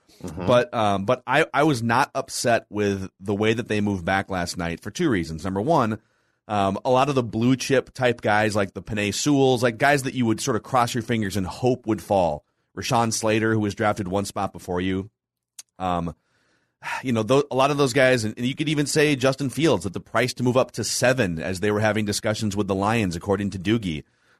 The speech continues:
Speaker 2: uh, involved future first round pick and maybe more.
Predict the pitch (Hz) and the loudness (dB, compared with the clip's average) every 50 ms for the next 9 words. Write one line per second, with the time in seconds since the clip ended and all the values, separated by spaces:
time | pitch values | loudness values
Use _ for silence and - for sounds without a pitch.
0 | _ - - 92 92 90 90 - 120 127 107 101 87 107 104 104 101 101 90 95 | _ -8 -4 -2 0 0 0 -2 -2 -2 -2 0 2 4 4 4 4 2 2 -2
1 | - - - - 123 117 - 120 107 - - 107 98 - - 98 90 87 87 87 | -8 -8 -4 -2 -2 -2 0 0 -2 0 0 0 0 0 0 0 0 0 0 -2
2 | 80 - - - 101 92 - - - - 98 92 92 90 87 90 82 82 80 80 | -4 -6 -6 -4 -2 -2 -2 -4 -8 -8 -4 -2 -2 0 0 0 -2 -2 -4 -4
3 | 78 78 76 | -4 -6 -8